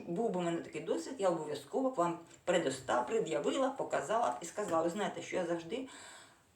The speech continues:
е, дуже відкрито і дуже правду, ну, як, м, кажу вам правду, від-, відкрито характеризую свою зовнішність, відкрито кажу,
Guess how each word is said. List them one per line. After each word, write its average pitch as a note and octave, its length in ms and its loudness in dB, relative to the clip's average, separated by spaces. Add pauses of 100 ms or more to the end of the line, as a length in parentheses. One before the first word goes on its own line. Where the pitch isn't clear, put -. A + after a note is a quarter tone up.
е, G3 160 4
дуже A3 260 4
відкрито C4+ 580 4
і F3 60 4
дуже G#3 480 0
правду, E3 360 2 (120)
ну, C#3+ 300 -4
як, - 440 -6
м, C3+ 340 -10 (320)
кажу F3 200 -2
вам G#3+ 140 0
правду, C4 340 0
від-, D3 280 -8
відкрито G3 640 0 (340)
характеризую F#3+ 760 2
свою D#3+ 320 2
зовнішність, D#3+ 600 0
відкрито F#3+ 380 -4
кажу, E3 280 -2